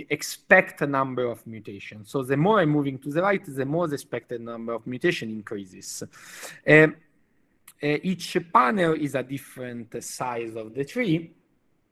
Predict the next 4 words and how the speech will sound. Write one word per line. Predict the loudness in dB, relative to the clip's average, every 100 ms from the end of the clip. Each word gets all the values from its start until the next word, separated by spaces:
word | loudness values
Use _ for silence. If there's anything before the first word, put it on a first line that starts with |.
| _ -20 -20 _ 0
Uh, | 2 2 -6 _ _ -20
for | -6 2 6 4 2 -6 _ _ _ -4
each, | -4 -4 -6 0
uh, | 0